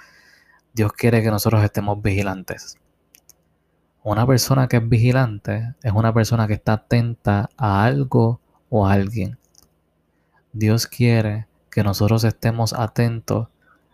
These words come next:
a nuestra vida espiritual y que estemos atentos a las maquinaciones del enemigo. Nosotros como seres humanos somos tripartitos. Estamos compuestos por alma,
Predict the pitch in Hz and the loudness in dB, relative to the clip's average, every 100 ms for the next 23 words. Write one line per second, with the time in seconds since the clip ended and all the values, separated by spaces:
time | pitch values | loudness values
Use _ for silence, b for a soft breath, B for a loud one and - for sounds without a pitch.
0 | b 107 101 98 107 98 98 110 117 110 | b -6 -2 -2 0 0 0 0 0 0
1 | 110 - - 104 - 104 101 104 98 104 | -2 -6 -6 -6 -2 -2 0 0 -2 -4
2 | - _ _ _ _ _ _ _ _ _ | -16 _ _ _ _ _ _ _ _ _
3 | _ _ _ _ _ _ _ 110 110 92 | _ _ _ _ _ _ _ -6 -4 -2
4 | 107 113 110 104 120 123 120 104 101 - | -2 0 0 0 0 0 0 -2 -2 -6
5 | - 104 104 104 101 101 98 110 110 107 | -6 -2 0 -2 -2 -2 0 0 0 0
6 | 107 101 98 101 104 107 110 _ _ _ | 0 0 -2 0 0 -2 -6 _ _ _
7 | _ _ _ _ _ _ _ _ _ _ | _ _ _ _ _ _ _ _ _ _
8 | _ - 110 101 104 107 113 127 117 107 | _ -14 -8 -6 -2 -2 0 -2 -2 0
9 | 113 120 127 110 123 120 110 107 - 110 | 0 -2 -4 -2 -2 -2 -2 -6 -4 -2
10 | 120 117 110 104 - 113 113 104 - _ | 0 0 0 -2 -2 -4 -2 -6 -8 _
11 | _ _ _ _ _ _ - 104 104 110 | _ _ _ _ _ _ -4 0 2 2
12 | 101 - 104 - 107 - 107 107 117 110 | 0 -2 -2 -2 -8 -2 0 0 -2 -4
13 | 104 | -4